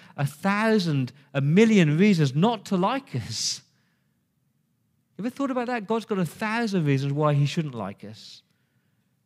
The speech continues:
I, I, and I know that we like to think that we are mostly good with a few rough spots to sand down, but it's just not true.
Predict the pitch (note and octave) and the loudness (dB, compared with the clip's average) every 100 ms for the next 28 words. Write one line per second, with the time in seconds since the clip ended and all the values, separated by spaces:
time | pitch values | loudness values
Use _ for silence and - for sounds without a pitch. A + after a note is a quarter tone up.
0 | _ _ _ _ C#3 - D#3+ - D#3 D#3+ | _ _ _ _ -10 -4 -4 -4 -4 -2
1 | F3 G3+ G#3 D#3 D3+ C#3 D3 C#3 F3 E3 | 0 0 0 0 0 -2 -6 -2 -2 -2
2 | C3+ B2+ A#2+ C3 D3+ - B2 A2 E3 E3 | -2 -2 -2 0 -2 -2 -6 -2 2 2
3 | C3 A2+ A#2+ A#2 - D3+ C#3+ C3 A2+ G#2+ | 2 0 -2 -2 -4 -2 0 0 -2 -2
4 | D3+ - - C3 A2+ - A#2+ - C#3+ B2 | -4 -4 -10 -8 -8 -10 -12 -8 -8 -6
5 | A2+ D3 D3+ A#2+ A2+ C#3+ C#3+ C#3+ C#3+ - | -6 -6 -4 -6 -8 -10 -12 -18 -20 -20
6 | _ _ _ _ _ _ _ _ B2 C3+ | _ _ _ _ _ _ _ _ -14 -10
7 | A3+ A3+ F#2+ - F#2+ G2+ A2 | -10 -10 -14 -14 -10 -10 -10